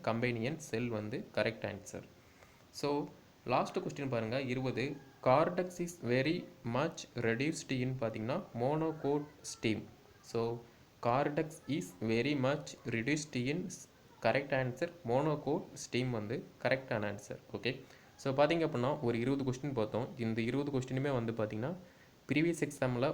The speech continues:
ஒரு சில வினாக்கள் வந்து கேட்கப்பட்ட வினா. ஓகேவா? So நம்ம எஸ் எஸ் ஆர் ஐ ஏ எஸ் எஜுகேஷன் மூலமா வந்து இப்போ இருந்தே பி ஜி டி ஆர் பி பாட்னி, தமிழ், கெமிஸ்ட்ரி இந்த மூணு மேஜருக்குமே வந்து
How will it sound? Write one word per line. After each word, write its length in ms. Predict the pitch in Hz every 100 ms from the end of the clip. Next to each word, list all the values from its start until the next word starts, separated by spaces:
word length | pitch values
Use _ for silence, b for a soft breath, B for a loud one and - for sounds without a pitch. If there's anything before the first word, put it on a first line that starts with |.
| -
ஒரு 100 | 113 127
சில 100 | 131 120 - 123
வினாக்கள் 380 | 127 151 143 110
வந்து 180 | 107 135 147 - -
கேட்கப்பட்ட 560 | 147 143 135 107 104 98
வினா. 160 | 98 - - - - 104
ஓகேவா? 300 | 107 107 107 -
So 140 | 104
நம்ம 200 | 104 101
எஸ் 100 | -
எஸ் 80 | 139
ஆர் 100 | 139
ஐ 20 | 131
ஏ 40 | 131
எஸ் 80 | 131 -
எஜுகேஷன் 360 | 113 110 135 120
மூலமா 180 | 120 117 110
வந்து 160 | 104 170 B B B B -
இப்போ 160 | 127 175 175
இருந்தே 280 | 139 135 147 180 - - - - - 123
பி 80 | 139
ஜி 60 | 147
டி 60 | 135
ஆர் 100 | 131
பி 40 | 120 -
பாட்னி, 380 | 123 135 135 160 - -
தமிழ், 220 | 113 120 143 -
கெமிஸ்ட்ரி 400 | 117 113 113 - 104 117
இந்த 100 | 117 117
மூணு 180 | 135 151
மேஜருக்குமே 380 | 135 123 123 131 120
வந்து 220 | 110